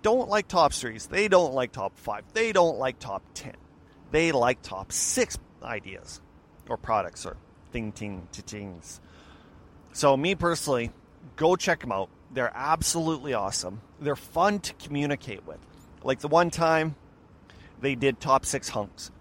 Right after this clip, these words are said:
which got me thinking, and that's what made me do my top five hunks on my show, which you can always go back and double check and listen to any of my older episodes.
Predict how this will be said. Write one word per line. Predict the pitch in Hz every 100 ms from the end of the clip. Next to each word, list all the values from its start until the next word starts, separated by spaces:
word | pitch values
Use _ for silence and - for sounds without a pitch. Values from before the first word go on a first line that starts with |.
| - -
which | 117 127 120 - -
got | 147 139 135
me | 135 120 120 113 -
thinking, | 147 156 - 107 110
and | 113 107
that's | 113 127 -
what | 123
made | 123 117
me | 117
do | 110 104 107
my | 104 101
top | 95 - 98 -
five | - - 220 294 -
hunks | - 110 107 - - - -
on | 135 123
my | 143 277
show, | - - 92 - - -
which | 135 135
you | 127
can | -
always | 127 127 143 151
go | 160
back | 196 127 113 - - - - - - - - -
and | - 120 117 120 120 -
double | 156 196
check | - 143 131 - - - - - - -
and | 117
listen | 107 - 117
to | 117 107
any | 110 113
of |
my | 110
older | 101 92 101
episodes. | 127 - - 78 -